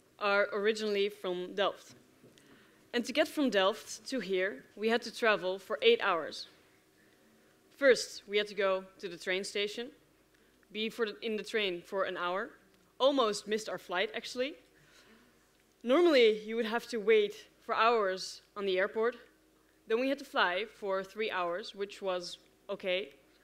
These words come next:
Then we arrived at the airport in Athens and still had to drive one hour to get to the city center. Eight hours of travel, of which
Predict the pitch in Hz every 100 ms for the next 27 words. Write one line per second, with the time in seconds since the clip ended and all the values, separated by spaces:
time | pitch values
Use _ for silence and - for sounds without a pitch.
0 | _ _ _ 214 240 269 254 226 226 233
1 | 233 214 226 214 214 214 202 196 208 208
2 | 190 262 - - _ _ _ - 233 -
3 | 262 214 233 - 202 165 208 196 196 -
4 | 101 214 214 208 202 180 175 185 190 -
5 | 180 - 185 175 180 175 170 - _ _
6 | _ _ _ _ _ _ _ _ _ _
7 | 247 311 - 254 240 202 190 196 185 185
8 | 214 - _ _ _ - 214 220 233